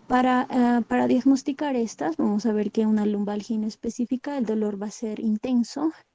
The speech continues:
em, va a tener una persistencia mayor a dos años y por lo cual, este, su tratamiento va a ser una artrodesis. Si es una hernia discal lumbar, eh, mayormente se va a deber, ¿no? a un fracaso del tratamiento conservador,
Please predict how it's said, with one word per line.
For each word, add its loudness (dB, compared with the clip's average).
em, -2
va 12
a 10
tener 0
una 4
persistencia -2
mayor 0
a -4
dos -4
años 4
y -2
por -4
lo 2
cual, 0
este, -2
su -4
tratamiento 4
va 2
a -4
ser 0
una -2
artrodesis. -4
Si -4
es 0
una 4
hernia 0
discal -4
lumbar, 0
eh, 0
mayormente 4
se -6
va 2
a -2
deber, -2
¿no? -4
a -2
un 0
fracaso -6
del -6
tratamiento -4
conservador, -4